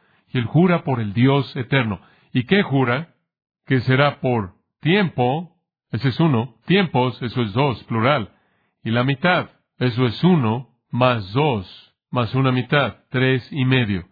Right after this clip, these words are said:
Tres y medio años. ¿Cuánto va a durar el reinado de terror del anticristo? ¿Por cuánto tiempo van a existir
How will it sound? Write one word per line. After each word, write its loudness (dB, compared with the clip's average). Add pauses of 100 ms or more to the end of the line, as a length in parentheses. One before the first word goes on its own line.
(100)
Tres 0
y -2
medio 2
años. -4 (360)
¿Cuánto 0
va 2
a -2
durar 0
el -4
reinado -2
de -2
terror -2
del -2
anticristo? -2 (220)
¿Por -2
cuánto 0
tiempo 0
van 2
a 0
existir 0